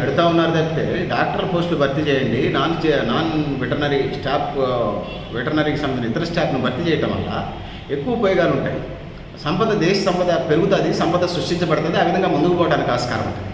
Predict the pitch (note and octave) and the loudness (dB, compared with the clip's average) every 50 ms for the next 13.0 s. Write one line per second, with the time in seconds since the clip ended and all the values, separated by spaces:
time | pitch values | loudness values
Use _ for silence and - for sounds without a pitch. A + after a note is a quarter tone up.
0 | - - - - - - - - - F3 E3 D#3 D#3 E3 E3+ D#3+ D#3+ D#3+ F3 F3 | -10 -12 -14 -16 -16 -16 -10 -6 -2 2 4 4 4 4 4 2 2 2 2 2
1 | F3 F3+ F3+ F3+ F3 F3 F#3 E3+ D#3 D#3 D#3 D#3+ D#3 C#3+ C3+ C3+ C3 E3+ E3+ E3+ | 2 4 2 2 2 2 0 0 0 0 0 2 2 2 2 2 2 0 0 0
2 | D#3 D3 C3 B2+ C3 A#2+ A#2 A2 G#2 A2+ A2 A2 A#2 A2+ A2 A2 G#2+ F2+ G#2+ G#2+ | 0 0 0 2 2 2 2 2 0 -2 -4 -4 -4 -4 -4 -4 -2 -2 -2 -2
3 | G2+ - F#2+ F#2+ F#2 F2 E2+ E2 F#2 - - - - - - - - - - - | -2 -4 -4 -6 -6 -8 -8 -8 -8 -10 -12 -14 -16 -16 -16 -16 -14 -14 -12 -12
4 | - - - - - - - A2+ B2+ C3 C3+ C#3 E3 F#3 G3+ G3 G3 G3 F#3 F#3 | -12 -12 -14 -14 -14 -12 -8 -6 -4 -2 0 2 4 4 4 4 4 4 2 2
5 | F3+ F3 E3 F3+ E3+ E3+ E3+ E3+ F3 E3+ A#3 G#3+ G3 F3+ F3 E3 - - - - | 2 2 2 2 2 2 2 2 2 2 2 2 2 2 2 0 0 -2 -2 -4
6 | - - - - - - - - - - D#3 E3+ E3 D#3+ D3+ - - D#3 D#3+ F3+ | -4 -6 -6 -8 -10 -10 -10 -6 -4 0 2 4 4 4 4 2 2 2 4 4
7 | G3+ - G3+ - G#3 F3 F3 E3+ E3+ E3 D#3 - C3 B2+ C3 C#3 D3+ E3 E3+ E3+ | 2 2 2 2 2 2 4 4 4 6 6 4 4 4 2 2 4 4 4 4
8 | E3 D#3+ D#3 D3+ C3+ D3 C#3 C#3 C3+ C#3 C3+ C3+ C3 C3 C3 C3 C3+ D3 F#3 F#3+ | 4 4 4 4 4 2 2 2 2 0 0 0 0 0 0 0 0 2 2 0
9 | E3 C#3+ B2 B2 B2 A#2+ G#2+ F#2+ - - - - - - - - - D#3 E3 D3+ | 0 0 0 0 0 0 0 -2 -4 -6 -8 -10 -10 -10 -8 -6 -4 -2 -2 0
10 | D3 D3 D3 C#3+ C#3+ D3+ C#3+ C#3 C#3+ C#3 C#3+ C#3 C#3 - B2+ C3 C3+ B2+ D3 - | 0 0 0 2 2 2 2 2 2 2 2 0 0 0 2 2 2 2 0 0
11 | C#3+ C#3+ C3+ - - D#3+ - - - - - - - - - - - - - - | 0 0 0 -2 -2 -4 -6 -6 -8 -10 -10 -12 -12 -14 -14 -12 -12 -12 -12 -10
12 | - A2+ A2+ A2+ A2+ A2 G#2 G#2 - - - A2+ A#2 A#2 B2+ C#3 D#3+ F3 F3+ | -6 -2 0 0 0 0 0 -2 -4 -4 -4 -2 -2 0 0 2 2 2 2